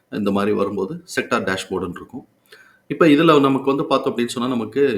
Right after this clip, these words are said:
இன்னைக்கு ஒன் டேல இதுல இருந்து டே கிளிக் பண்ணோம்னா ஒன் டேல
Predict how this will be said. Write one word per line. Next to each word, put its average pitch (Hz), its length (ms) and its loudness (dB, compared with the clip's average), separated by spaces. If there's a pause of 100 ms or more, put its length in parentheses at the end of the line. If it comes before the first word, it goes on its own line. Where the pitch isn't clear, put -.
(240)
இன்னைக்கு 143 260 0 (200)
ஒன் 120 200 0
டேல 127 200 2 (120)
இதுல 110 200 -2
இருந்து 113 180 -6 (120)
டே 113 80 4 (460)
கிளிக் 113 200 -8
பண்ணோம்னா 117 280 -2 (100)
ஒன் 127 140 2
டேல 123 180 4